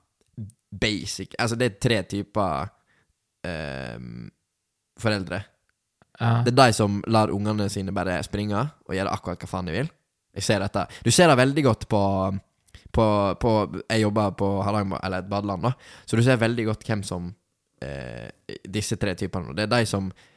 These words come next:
Speaker 1: kommer inn og bare lar ungene gjøre akkurat som de vil.
Speaker 2: Mm.
Speaker 1: Og så er det de som, eh, er litt mer rational. De får lov å gjøre litt, men det er sånn, hvis jeg kjefter på dem, så kommer de bort og bare sånn, «Ja, nå må du høre på han.» Og så er det de som jeg ikke s-,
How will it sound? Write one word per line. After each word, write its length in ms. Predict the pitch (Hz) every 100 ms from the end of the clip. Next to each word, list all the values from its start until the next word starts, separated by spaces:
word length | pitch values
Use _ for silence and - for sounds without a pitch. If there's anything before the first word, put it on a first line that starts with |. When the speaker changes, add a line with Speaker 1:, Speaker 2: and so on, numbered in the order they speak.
| -
Speaker 1:
kommer 240 | 113 110 120
inn 160 | 165 - _ _ _ -
og 80 | 98
bare 280 | 101 104 95 95 - _ _ _ _ _ _ _ _ _ - - 123
lar 200 | 107 101
ungene 260 | 101 101
gjøre 140 | 95 101
akkurat 220 | - 98
som 80 | 98
de 80 | 92
vil. 140 | 123 - _ _ -
Speaker 2:
Mm. 220 | 117 107 110 - -
Speaker 1:
Og 100 | 117
så 80 | 113
er 60 | 113
det 80 | 107
de 200 | 107 95
som, 220 | 98 95 95 _ _ _ _ _ _ -
eh, 300 | 92 80 73
er 140 | 101
litt 220 | 110 98 101
mer 160 | 98
rational. 380 | 101 101 95 110 104
De 100 | 98
får 140 | 104
lov 80 | 98
å 60 | 98
gjøre 180 | 95 98
litt, 380 | 107 147 - -
men 80 | 90
det 20 |
er 60 | 98
sånn, 100 | 95
hvis 140 | 95
jeg 160 | 90 95
kjefter 300 | 92 - 95
på 100 | 95
dem, 120 | 71 101
så 80 | 98
kommer 220 | 95 92
de 60 | 95
bort 140 | -
og 60 | 87
bare 80 | 92
sånn, 80 | 82
«Ja, 140 | 107 151 -
nå 60 | 98
må 80 |
du 80 | 87
høre 180 | 101 117
på 120 | - 101
han.» 140 | 90 - _ _ _ -
Og 80 | 113
så 60 |
er 80 | 113
det 60 | 113
de 160 | 110
som 260 | 104 101 98 -
jeg 120 | 113 110
ikke 180 | - 104
s-, 260 | - -